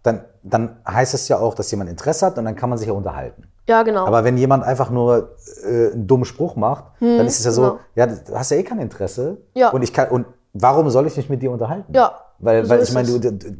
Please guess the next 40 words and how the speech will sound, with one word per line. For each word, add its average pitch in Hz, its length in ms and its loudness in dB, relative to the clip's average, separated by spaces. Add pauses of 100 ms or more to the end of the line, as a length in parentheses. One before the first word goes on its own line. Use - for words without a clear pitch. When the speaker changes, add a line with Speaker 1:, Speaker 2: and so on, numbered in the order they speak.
Speaker 1:
das - 160 -16
Gespräch 135 240 -2
ist 135 80 -2
ja - 60 -2
eh 151 100 -4
schon 143 160 -4
beendet, 98 400 -2
so, 82 140 -8
weißt 95 160 -8
du? 123 60 -4
Es 247 40 4
ist 254 80 4
Speaker 2:
Hm. 254 60 4
Speaker 1:
ja, 123 80 4
es 120 300 0
ist 127 140 -6
ja 135 140 6
schon 127 300 0
vorbei, 117 320 0
<laughs> 123 120 -6
bevor 123 240 0
es 120 60 -2
angefangen 120 420 -8
hat. 87 80 -6
Speaker 2:
Stimmt, 208 320 0
Speaker 1:
So. 92 300 -4
Speaker 2:
stimmt. - 100 -14 (380)
Speaker 1:
Ich - 160 -2
hab, 156 160 0 (580)
ich 98 120 -6
weiß 165 140 0
nicht, 175 100 0
wie 156 40 2
das 139 160 0
bei 113 120 2
dir 175 180 -4
war. - 140 0
Ich - 120 -10
hab 151 160 -6
früher 196 720 -4